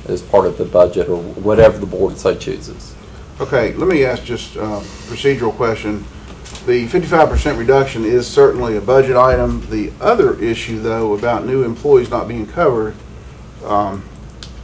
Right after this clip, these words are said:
Speaker 2: that's, that's more of a policy not related to the budget.
Speaker 1: That is a policy decision.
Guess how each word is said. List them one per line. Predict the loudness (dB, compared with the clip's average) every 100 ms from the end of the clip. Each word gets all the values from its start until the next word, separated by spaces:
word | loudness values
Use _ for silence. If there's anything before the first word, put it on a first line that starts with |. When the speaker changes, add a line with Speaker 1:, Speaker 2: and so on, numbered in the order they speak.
| -20 -12
Speaker 2:
that's, | -8 -8 -8
that's | -8 -6 0
more | 0 0
of | -6
a |
policy | -2 0 0 -2 -6
not | -6 -4
related | -4 -4 -6
to | -12
the | -2
budget. | 2 2 0 -8 4
Speaker 1:
That | 4
is | 4 -2
a |
policy | 2 6 6 2
decision. | -8 -6 -8 -8